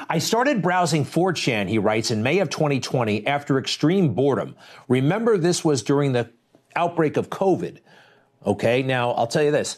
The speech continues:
I've, I've heard of four chan. I have never been there. Have you? What is it? How do you access it? I have no idea. What else did he write about where he got his ideas?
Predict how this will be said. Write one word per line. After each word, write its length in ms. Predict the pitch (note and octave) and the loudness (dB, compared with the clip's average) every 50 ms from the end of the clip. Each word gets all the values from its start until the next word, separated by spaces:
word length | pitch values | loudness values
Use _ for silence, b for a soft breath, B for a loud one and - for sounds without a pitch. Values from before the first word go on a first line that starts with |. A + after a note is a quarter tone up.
| B B B B B B _ | B B B B B B _
I've, 240 | - C#3+ D#3+ C#3 B2+ - | -2 -2 -2 -2 -2 -4
I've 160 | - C3+ B2+ | -4 -4 -4
heard 260 | - - G#3 A#3+ C4 | -4 -2 -2 0 2
of 100 | A#3 G3 | 0 0
four 220 | - - C3+ A#2 A2+ | 0 0 0 0 0
chan. 420 | A2+ - D3+ C#3+ C#3 C#3+ C#3 B2+ b b b b b b b - | 0 0 0 0 0 0 -2 -4 b b b b b b b -2
I 120 | B2 D#3 | 0 0
have 140 | F3+ C#3 G#2+ | 0 0 -2
never 540 | G2+ G#2 A#2+ C3 D3 C#3 D#3 E3+ E3 D3+ - _ _ _ _ - | -2 0 0 0 2 0 0 0 -2 -4 -6 _ _ _ _ -8
been 320 | A2 G#2 F#2+ C#3+ C3 A#2 | -4 -2 0 0 0 0
there. 280 | G2+ F2 D#2 - - _ _ _ | -2 -4 -6 -8 -12 _ _ _
Have 240 | - - B2+ A#2+ G2 | -4 -2 -2 -2 0
you? 440 | G2 A2+ B2 D#3 G3 A#3 G3+ - - _ _ _ | 2 2 2 2 2 0 -2 -4 -8 _ _ _
What 260 | - G#2+ C3+ E3 F3+ | 0 0 2 2 2
is 160 | G3+ - - | 2 2 0
it? 160 | G2+ - - - | -2 -6 -10 -10
How 160 | - - C#3+ | -6 -2 0
do 60 | D#3+ E3+ | 2 2
you 160 | E3+ D#3 D#3+ | 4 2 2
access 340 | D3 D#3+ - - A#2+ - - | 0 -2 -4 -6 -6 -6 -6
it? 140 | G2 - _ - | -8 -8 _ -2
I 120 | G#2+ C#3+ | 0 2
have 280 | D#3+ D3+ D#3+ D3 A#2 A#2+ | 2 2 2 2 0 -2
no 280 | C3 B2+ C3+ C#3 B2+ B2 | -2 0 0 2 2 2
idea. 440 | A#2 A2 F2+ A2 G2 - - - - - | 0 0 0 0 0 -2 -4 -8 -6 -2
What 180 | A#2 C3+ D3 | 0 0 2
else 220 | D3+ C#3 C3 - - | 2 0 0 -2 -2
did 100 | A#2 G2+ | -2 -2
he 60 | G2 | -2
write 300 | F2 F2 D#2 - C#2 - | 0 0 0 -2 -2 -4
about 320 | - F#2 G#2+ G#2 G#2 - - | -4 -2 0 0 -2 -2 -2
where 220 | G#2+ A#2+ B2+ A2 | 0 0 2 2
he 100 | A#2+ A2+ | 0 0
got 260 | E2+ A2+ G#2+ G#2+ - | 0 -2 -2 -2 -2
his 160 | A#2 G#2 F2 G#2 | -4 -2 -2 -2
ideas? 500 | G2 F#2+ D#2+ G2+ F#2+ E2 C#2 C2 - | -2 -2 -2 -2 -4 -4 -6 -8 -12